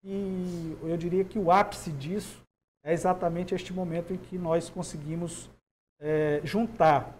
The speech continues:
né, a força da comunicação da Rádio Timbira, seus oitenta anos, e,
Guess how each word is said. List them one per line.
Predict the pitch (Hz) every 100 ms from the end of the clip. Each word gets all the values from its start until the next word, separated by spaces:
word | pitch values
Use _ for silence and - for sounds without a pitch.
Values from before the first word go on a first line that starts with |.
| -
né, | 147 175 160
a | 151
força | - 190 208 208 185
da | 185
comunicação | - 175 175 170 156 165 165
da | 151
Rádio | 151 143
Timbira, | - 139 135 175
seus | - 160 156 - - - _ _
oitenta | 160 156 175 185 175
anos, | 147 160 196 185 - _ _ _ _ 165
e, | 175 185 190 190 190 185